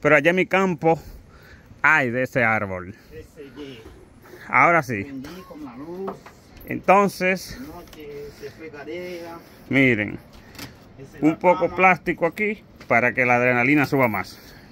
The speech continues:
Speaker 1: Una mesita de noche.
Speaker 2: La mujer quiere amanecer ahí, amanecer ahí.
Speaker 1: Miren, una cama.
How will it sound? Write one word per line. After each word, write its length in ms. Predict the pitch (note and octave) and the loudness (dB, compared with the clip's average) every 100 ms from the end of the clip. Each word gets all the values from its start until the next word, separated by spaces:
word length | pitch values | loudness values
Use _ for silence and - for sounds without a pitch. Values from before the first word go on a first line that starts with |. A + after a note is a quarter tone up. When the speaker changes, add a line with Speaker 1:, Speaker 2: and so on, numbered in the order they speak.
| - | -8
Speaker 1:
Una 120 | A#2 A#2 | -2 0
mesita 460 | A2+ C3+ B2 A#2 | 2 0 0 2
de 80 | A#2+ | 2
noche. 500 | F3 G3+ - F3+ E3+ - - - - - - - - - | 4 4 2 -8 -10 -14 -20 -20 -20 -20 -20 -20 -20 -18
Speaker 2:
La 60 | - | -14
mujer 240 | B2+ C#3+ - | -10 -10 -12
quiere 200 | D3+ D#3 | -12 -10
amanecer 440 | D3 D3 C#3 D#3 | -8 -8 -10 -8
ahí, 260 | D3+ D3 F3 | -8 -4 -4
amanecer 420 | D#3 D3 C#3 D#3 | -4 -6 -8 -12
ahí. 320 | D3 E3 G3 - | -10 -10 -12 -2
Speaker 1:
Miren, 380 | B2 C3 B2+ B2+ | 4 6 6 4
una 180 | C3 B2+ | 4 2
cama. 480 | - G3 G3+ F#3+ | 4 6 6 2